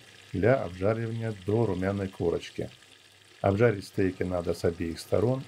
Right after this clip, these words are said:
и постараться не развалить многослойную конструкцию при переворачивании стейков. Пока стейки жарятся, включаю духовку в режиме вверх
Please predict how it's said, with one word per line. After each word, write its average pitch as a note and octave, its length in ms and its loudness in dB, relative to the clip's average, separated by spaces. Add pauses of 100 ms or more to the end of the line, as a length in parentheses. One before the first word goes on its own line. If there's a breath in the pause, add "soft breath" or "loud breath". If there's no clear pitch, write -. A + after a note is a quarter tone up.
и A#2+ 100 2
постараться - 720 0
не G#2+ 340 0 (280)
развалить F#2+ 580 0 (440)
многослойную G2 840 0
конструкцию F#2+ 800 -2 (140)
при G#2 140 2
переворачивании F2+ 960 -2
стейков. - 500 -6 (1900)
Пока A#2+ 240 6
стейки G2 380 0
жарятся, B2+ 500 2
включаю F#2 500 -2
духовку F2+ 520 0
в F2 80 0
режиме F2 400 -2
вверх F2 280 0